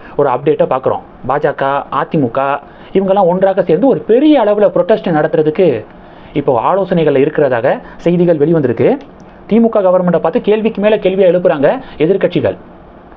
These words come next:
ஒரு சாத்தான் குல விவகாரத்துக்கு கையில போர்டெல்லாம் புடிச்சிட்டு அப்ப எதிர்க்கட்சி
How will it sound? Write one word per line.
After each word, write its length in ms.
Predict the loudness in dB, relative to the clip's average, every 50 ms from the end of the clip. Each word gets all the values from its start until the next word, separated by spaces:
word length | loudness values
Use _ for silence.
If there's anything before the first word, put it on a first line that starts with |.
| -10 -4
ஒரு 220 | 0 0 0 0 0
சாத்தான் 320 | -2 -2 0 0 -2 -2 0
குல 180 | 0 0 2
விவகாரத்துக்கு 760 | 2 2 0 0 0 0 0 0 0 -2 0 0 0 0 -2 -6 -16 -20 -20 -20 -20 -10 -4
கையில 300 | -2 0 2 2 2 2
போர்டெல்லாம் 400 | 2 2 2 2 2 0 0 0
புடிச்சிட்டு 360 | 0 -2 -2 -2 -2 0 2
அப்ப 300 | 2 2 0 -2 -4 -2
எதிர்க்கட்சி 600 | 0 2 2 0 0 -2 -2 -2 0 0 0 0